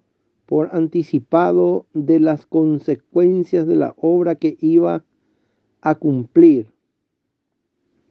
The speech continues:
Un viento tempestuoso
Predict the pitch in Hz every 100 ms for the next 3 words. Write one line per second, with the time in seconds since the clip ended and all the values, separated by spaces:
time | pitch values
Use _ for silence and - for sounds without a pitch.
0 | _ _ _ _ _ _ _ - 226 220
1 | 190 170 202 196 185 185 175 - 175 165
2 | - 156 - 143 139 185 202 180 175 180
3 | 180